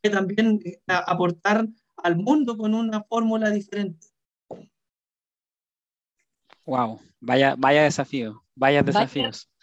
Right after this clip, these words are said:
Speaker 3: vaya desafío, pero conversaciones como esta creo que nos dan mucha esperanza de que, de que esto va a salir bien. Realmente ha sido interesantísimo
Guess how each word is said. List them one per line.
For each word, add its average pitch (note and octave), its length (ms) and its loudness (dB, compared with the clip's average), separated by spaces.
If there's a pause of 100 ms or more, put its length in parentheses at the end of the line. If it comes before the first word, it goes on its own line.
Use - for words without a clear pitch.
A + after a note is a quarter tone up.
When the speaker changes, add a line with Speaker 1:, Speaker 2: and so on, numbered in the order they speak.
(140)
Speaker 3:
vaya C4+ 340 4
desafío, C4+ 640 0
pero G#3 220 -2
conversaciones G#3+ 640 0
como A#3 200 -2
esta B3 200 -4
creo A#3+ 160 0
que A#3 80 -2
nos G#3 280 -8
dan A3 360 -4
mucha A3+ 320 -6
esperanza B3 600 -2
de A#3+ 160 -4
que, G#3 420 -6 (500)
de A#3 160 -4
que A#3+ 100 0
esto A#3+ 200 0
va A3+ 80 4
a A3 40 2
salir A3 440 -6
bien. F#3 500 2
Realmente G#3 520 0
ha G#3 40 -4
sido A3 420 -2
interesantísimo A3 1700 -2